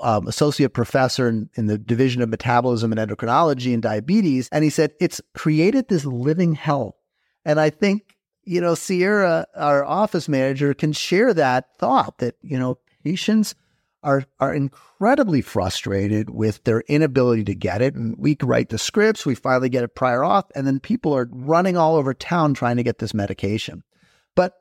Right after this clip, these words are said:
but Novo Nordisk, which is the manufacturer of Wegovy, has invested eleven billion dollars, which is probably about two months of profit for them, into the investment in manufacturing, and they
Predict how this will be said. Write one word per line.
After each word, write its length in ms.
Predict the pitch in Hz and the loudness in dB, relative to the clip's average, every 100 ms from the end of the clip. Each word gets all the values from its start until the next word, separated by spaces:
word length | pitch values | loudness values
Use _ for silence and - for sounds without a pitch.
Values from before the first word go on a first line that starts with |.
| _ | _
but 300 | 151 156 151 | 0 2 2
Novo 320 | 170 180 233 233 | 0 2 2 2
Nordisk, 400 | 170 160 151 - | 2 2 0 -2
which 300 | 151 - 147 | -4 -2 -4
is 180 | 127 143 | -4 -4
the 100 | 127 | -2
manufacturer 720 | 131 120 - 143 143 - 135 | 0 -2 0 0 0 -2 -4
of 80 | 123 | -2
Wegovy, 520 | 123 120 120 117 120 - _ | -4 0 0 0 -2 -6 _
has 300 | - 143 180 | -4 0 0
invested 420 | 185 156 147 - 135 | 0 0 0 0 -4
eleven 520 | 131 127 147 180 160 | 0 -2 0 -4 0
billion 460 | 151 156 156 156 | 0 2 4 2
dollars, 460 | 143 113 110 117 120 | 2 2 2 2 0
which 140 | 120 | -4
is 100 | 123 | -6
probably 280 | - 131 131 | -2 0 0
about 220 | 127 117 | -2 -4
two 200 | - 160 | -2 0
months 240 | 160 160 147 | 2 0 -2
of 100 | - | -4
profit 420 | 160 127 110 113 | -2 -2 -2 -4
for 140 | - | -2
them, 320 | 107 95 98 139 _ _ - | -2 -2 -4 -8 _ _ -2
into 720 | 170 190 214 180 151 147 156 160 | 2 2 2 2 2 2 -4 -4
the 260 | 135 135 | -2 0
investment 640 | 127 117 135 147 - 147 123 | 0 2 2 2 0 0 2
in 160 | 123 | 2
manufacturing, 880 | 120 127 131 120 117 117 - 120 117 | 2 2 2 2 2 0 0 0 2
and 80 | 120 | 0
they 160 | 110 | -2